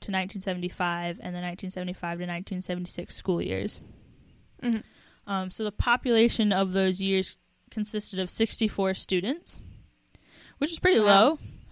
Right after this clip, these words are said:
Speaker 2: Yeah, I
Speaker 1: Um,
Speaker 2: was gonna s-, that's not a lot.
Speaker 1: considering it was, I don't know, a whole separate program, um,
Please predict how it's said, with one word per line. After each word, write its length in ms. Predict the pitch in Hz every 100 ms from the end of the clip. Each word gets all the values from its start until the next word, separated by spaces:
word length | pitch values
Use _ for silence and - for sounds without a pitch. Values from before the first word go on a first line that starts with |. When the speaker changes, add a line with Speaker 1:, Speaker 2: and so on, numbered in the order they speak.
| -
Speaker 2:
Yeah, 220 | 220 214 233
I 40 |
Speaker 1:
Um, 60 | 196
Speaker 2:
was 120 | 208
gonna 100 | 220
s-, 80 | 214
that's 220 | 220 -
not 100 | 233
a 60 |
lot. 320 | 190 202 208 -
Speaker 1:
considering 560 | 240 214 208 202 196
it 100 | 185
was, 380 | 190 180 180 - - - - _ _ _ _ _ _ _ _ _ _ _ _ _ _
I 40 | 202
don't 100 | 175
know, 180 | 160 190 -
a 80 |
whole 200 | 202 202
separate 540 | 190 - 180 175 - -
program, 540 | - 170 185 190
um, 60 | 214